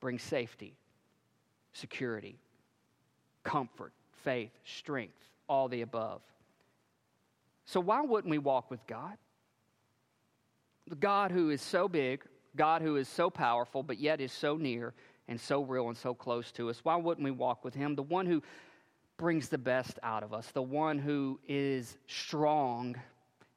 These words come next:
in our situations. Why wouldn't we walk with the God who, who can help us make a difference in this world the way we were created to? From the very beginning, He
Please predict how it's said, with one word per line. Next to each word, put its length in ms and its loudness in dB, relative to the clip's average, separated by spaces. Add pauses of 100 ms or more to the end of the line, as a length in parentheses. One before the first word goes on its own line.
(220)
in 160 2
our 180 4
situations. 1120 -2
Why 160 4
wouldn't 240 2
we 80 2
walk 380 2
with 180 -2
the 80 -2
God 460 4
who, 260 2 (1120)
who 140 4
can 160 0
help 360 0
us 680 0 (600)
make 300 2
a 60 2
difference 580 -2
in 100 0
this 220 -2
world 360 0
the 60 -2
way 420 0 (180)
we 400 0 (760)
were 140 -2
created 720 -4
to? 220 -6
From 220 -10
the 100 -4
very 380 -2
beginning, 680 -6 (240)
He 240 -6